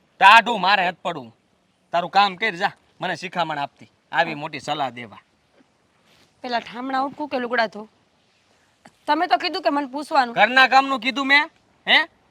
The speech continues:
Speaker 1: કચરા પોતા કેમ કરવાના ઈ પાછી માર શીખવાડવાનું તમને? એટલું તમે શીખી નથી આવ્યા તમારા ઘરેથી?
Speaker 2: અમે તો બધું શીખ-
Speaker 1: હા તો જે કરાતું એમ જ કરવાનું. ઈ બધી મને પૂછવાની જરૂર નથી, એટલું ડાયું થવાની જરૂર નથી મારી સામે. મને બધી ખબર પડે. ગાંડો સમજો છો? ગાંડો સમજો છો મને તમે?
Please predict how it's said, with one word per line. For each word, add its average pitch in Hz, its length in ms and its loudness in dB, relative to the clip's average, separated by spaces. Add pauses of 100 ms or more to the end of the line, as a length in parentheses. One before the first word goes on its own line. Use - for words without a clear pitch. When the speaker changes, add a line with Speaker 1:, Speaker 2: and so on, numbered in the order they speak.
(200)
Speaker 1:
કચરા 240 260 2
પોતા 254 260 2
કેમ 254 240 0
કરવાના 254 300 -2
ઈ 254 60 -2
પાછી 247 220 -2
માર 262 180 4
શીખવાડવાનું 277 480 -2
તમને? 277 340 -4 (220)
એટલું 233 260 -4
તમે 262 140 0
શીખી 277 260 -4
નથી 277 200 2
આવ્યા 285 140 6
તમારા 277 220 0
ઘરેથી? 262 320 0 (380)
Speaker 2:
અમે 233 220 -14
તો 254 240 -14 (340)
બધું 294 340 -8
શીખ- - 480 -10
Speaker 1:
હા 196 80 6
તો 262 200 0
જે 262 160 0
કરાતું 285 440 2
એમ 294 180 2
જ - 20 -6
કરવાનું. 285 540 -2 (640)
ઈ 254 140 -2
બધી 262 200 -4
મને 285 180 0
પૂછવાની 285 380 -4
જરૂર 285 180 -4
નથી, 277 100 -2
એટલું 269 180 -4
ડાયું 269 220 2
થવાની 269 300 2
જરૂર 269 180 -6
નથી 254 200 -6
મારી 226 140 -2
સામે. 185 180 -4
મને 214 160 -6
બધી 247 220 -6
ખબર 262 160 0
પડે. 247 140 -4
ગાંડો 269 300 2
સમજો 277 180 2
છો? 269 60 -8 (180)
ગાંડો 285 300 6
સમજો 302 160 2
છો 247 60 -8
મને 302 140 -2
તમે? 302 180 2